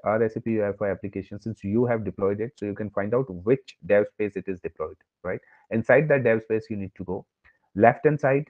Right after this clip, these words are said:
And of course, here you can see the application as well. Then you go to instances. Now, these are the instances particularly for this dev space.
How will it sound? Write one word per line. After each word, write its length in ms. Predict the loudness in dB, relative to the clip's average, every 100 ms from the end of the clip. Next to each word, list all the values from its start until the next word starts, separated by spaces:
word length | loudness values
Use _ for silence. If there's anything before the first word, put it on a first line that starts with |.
| _
And 180 | -4 -4
of 140 | -2
course, 160 | 0 0
here 160 | 2 4
you 100 | 4
can 180 | 0 -4
see 300 | -4 -4 -2
the 100 | 0
application 520 | 0 -2 -8 -8 -6
as 80 | -6
well. 160 | -4 -4 -6 _ _ _ _ _ _ _ -20 _ _ _ _ _ _ _ _
Then 220 | 4 4 6
you 100 | 4
go 200 | 4 4
to 180 | 2
instances. 500 | -2 -2 -4 -4 -8
Now, 300 | -2 0 0 -2
these 240 | 0 2
are 120 | 2 0
the 120 | -2
instances 580 | -4 -6 -8 -6 -10 -8
particularly 680 | -2 0 0 0 -2 -2 -6 -10 0
for 300 | 2 2 -4 _
this 320 | -2 -2 -2
dev 360 | -6 -2 0 -2
space. 280 | _ -14